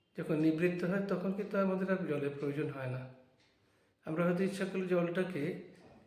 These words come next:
সঞ্চয় করে রাখতে পারি পরবর্তী সময়ের জন্য, কিন্তু সেই সময় এর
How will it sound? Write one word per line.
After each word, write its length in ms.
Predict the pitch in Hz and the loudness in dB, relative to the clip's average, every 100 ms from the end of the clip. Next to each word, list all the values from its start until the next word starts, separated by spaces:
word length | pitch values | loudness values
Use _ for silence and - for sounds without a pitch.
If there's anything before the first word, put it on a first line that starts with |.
| _ - | _ -8
সঞ্চয় 440 | 151 147 143 165 | -2 -2 2 2
করে 220 | 160 151 | 4 2
রাখতে 260 | 143 - 143 | 2 0 -4
পারি 200 | 123 127 | -4 -4
পরবর্তী 380 | 139 131 131 131 | -4 -4 -4 -6
সময়ের 360 | 120 131 120 117 | -8 -8 -8 -8
জন্য, 360 | 117 117 117 - - - _ | -10 -10 -14 -18 -20 -20 _
কিন্তু 380 | - 127 - 127 - - - _ _ _ | -12 -12 -10 -12 -12 -18 -20 _ _ _
সেই 200 | - 139 | -8 -6
সময় 320 | - 135 147 | -6 -6 -4
এর 120 | 196 | -4